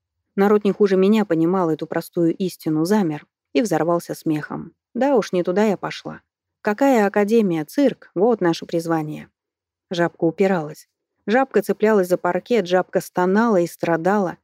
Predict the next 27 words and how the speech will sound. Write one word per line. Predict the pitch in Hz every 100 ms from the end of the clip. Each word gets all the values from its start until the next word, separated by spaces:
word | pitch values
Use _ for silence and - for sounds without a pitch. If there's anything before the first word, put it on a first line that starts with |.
| _ _ _ -
Жабка | 180 220 220 214
не | 202
сдвинулась | 190 185 220 202 185 -
ни | 175
на | 180 180
дюйм. | 185 196 151 139 156 _ _ _ _ _ _ _ _ _
Утомленная, | 190 196 196 226 269 254 170 147 160 _
я | 208 285
приподняла | 226 202 170 170 160
юбки, | 165 254 -
чтобы | 185 - 175 180
удобнее | 185 180 180 170
присесть. | 175 175 185 170 - - _ _
Тяжело | - 226 302 233
выдохнула, | 170 220 214 190 175
проверяя, | 165 175 185 180 165
как | 170 175
работает | 175 175 180 170 165
усилитель | 180 - 190 170 175
голоса, | 170 175 170 165 - - _ _ _ -
и | 269
начала | 269 - 160
монолог. | 180 175 165 151 143 _ _ _ _ _ _ _ _ _ _ _ -
"Эх, | 294 285 214 175
жизнь | 220 247 208
моя | 190 190 196
жестянка, | 185 180 - 196 185 180 - 165